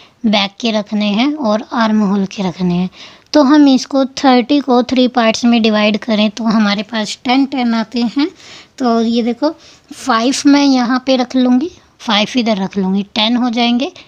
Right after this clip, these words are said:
five और five आर्म होल के हो जाएंगे और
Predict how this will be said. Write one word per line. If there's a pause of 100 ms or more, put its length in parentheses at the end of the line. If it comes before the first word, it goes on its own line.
(280)
five
और
five (140)
आर्म
होल
के
हो
जाएंगे (360)
और